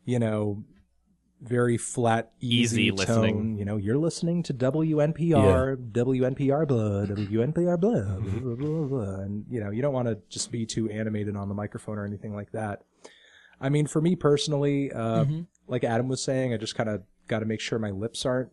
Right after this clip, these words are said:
Speaker 1: too dry or whatever, or certain words become hard to say. Like, still to this fucking day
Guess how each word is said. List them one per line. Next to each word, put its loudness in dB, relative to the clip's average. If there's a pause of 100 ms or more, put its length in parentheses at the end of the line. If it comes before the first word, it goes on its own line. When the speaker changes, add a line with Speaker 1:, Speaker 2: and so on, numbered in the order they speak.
(120)
Speaker 1:
too 0
dry 2
or 2
whatever, 2
or 2
certain 2
words 0
become -4
hard -2
to -10
say. -2
Like, -4
still 2
to -2
this -4
fucking 0
day -2